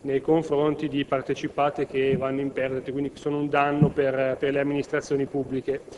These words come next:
Eh, qui a Sesto il panorama è un po' diverso, noi abbiamo tutte partecipate che sono in attivo, comunque che non producono un danno all'amministrazione ma producono un beneficio.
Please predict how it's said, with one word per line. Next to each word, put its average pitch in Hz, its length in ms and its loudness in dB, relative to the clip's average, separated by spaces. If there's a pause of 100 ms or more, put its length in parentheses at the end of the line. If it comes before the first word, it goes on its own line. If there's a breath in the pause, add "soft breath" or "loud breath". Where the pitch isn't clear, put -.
(440 loud breath)
Eh, 151 320 4
qui 196 220 4
a 180 80 8
Sesto 190 380 4
il 190 80 8
panorama 151 500 6
è 147 40 6
un 143 80 0
po' 147 120 4
diverso, 139 520 2
noi 147 160 2
abbiamo 143 400 2
tutte 139 260 0
partecipate 143 840 0
che - 140 -4
sono 143 220 0
in 139 140 0
attivo, 160 460 0
comunque 135 360 -2
che 135 80 -4
non - 140 -4
producono 147 480 0
un 135 160 -2
danno 135 580 -2
all'amministrazione 139 960 -2
ma 135 100 0
producono 135 460 -4
un 135 80 -2
beneficio. 127 680 -4